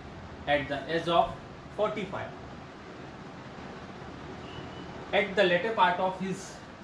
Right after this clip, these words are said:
age, he wrote two great epics.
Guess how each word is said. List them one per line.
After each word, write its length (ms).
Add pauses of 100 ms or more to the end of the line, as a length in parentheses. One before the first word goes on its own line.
(640)
age, 260 (960)
he 120
wrote 320 (680)
two 120 (100)
great 220 (100)
epics. 460